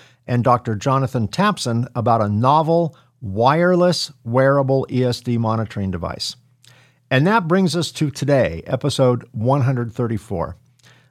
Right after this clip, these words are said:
I must admit, when I decided to produce a podcast a few years ago on the subject of reliability of circuit assemblies, I expected to produce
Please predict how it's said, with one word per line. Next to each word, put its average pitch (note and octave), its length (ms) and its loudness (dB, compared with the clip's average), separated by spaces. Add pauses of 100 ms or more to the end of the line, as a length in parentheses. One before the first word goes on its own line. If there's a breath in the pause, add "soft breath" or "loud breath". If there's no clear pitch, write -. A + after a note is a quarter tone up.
I A#2 120 -2
must G3+ 200 2
admit, D#3 360 0
when C#3 180 -2
I C3+ 80 2
decided D#3+ 480 -2
to - 120 -10
produce C#3 340 -2
a C#3 40 -4
podcast C3 640 0
a G#2+ 40 -10
few A2+ 140 -8
years G2+ 220 -4
ago F#2 240 -4
on F#2 100 -4
the G2 80 -4
subject C3+ 460 -4
of G#2+ 140 -6
reliability A2 600 -2
of F#2+ 100 -6
circuit - 280 -12
assemblies, B2 600 -2 (400 soft breath)
I A#3 100 -2
expected D#3+ 500 -2
to - 80 -8
produce C3 460 -2